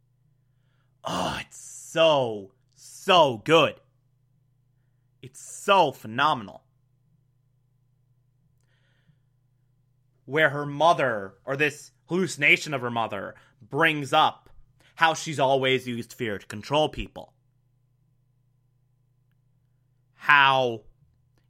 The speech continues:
even though Azula doesn't know it, she does love her. This is Azula's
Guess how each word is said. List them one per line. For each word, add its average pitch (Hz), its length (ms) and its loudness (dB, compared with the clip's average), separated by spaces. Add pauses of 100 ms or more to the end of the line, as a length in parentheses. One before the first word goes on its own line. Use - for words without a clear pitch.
even 160 240 -4
though 151 180 4
Azula 123 840 0 (280)
doesn't 104 320 -8
know 107 200 -6
it, 104 200 -12
she 139 180 -10
does 120 800 -2 (500)
love 131 420 2
her. - 280 -18 (1800)
This 156 180 -10
is 175 120 -6
Azula's 143 720 0